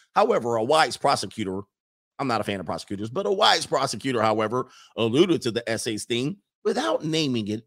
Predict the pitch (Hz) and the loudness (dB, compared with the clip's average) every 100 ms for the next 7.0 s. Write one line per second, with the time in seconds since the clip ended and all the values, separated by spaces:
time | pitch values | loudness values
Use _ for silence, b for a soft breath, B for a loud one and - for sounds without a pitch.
0 | - 123 - 104 - 123 143 - 139 123 | -4 -4 -2 -6 -4 -4 -4 -8 -10 -10
1 | 98 107 107 104 98 _ _ _ 135 127 | -6 -6 -6 -10 -12 _ _ _ 2 2
2 | 98 95 - 120 - - 147 107 - _ | 0 -8 -8 -8 -8 -2 0 0 -8 _
3 | _ _ _ _ 98 98 113 117 113 107 | _ _ _ _ -18 -4 2 4 2 -2
4 | 110 98 - 170 - - _ _ _ _ | -4 -6 -2 0 0 -8 _ _ _ _
5 | _ _ _ _ _ - 135 127 123 120 | _ _ _ _ _ -2 0 0 0 2
6 | 120 143 139 139 185 175 147 143 135 | 2 0 -2 0 0 -2 2 2 2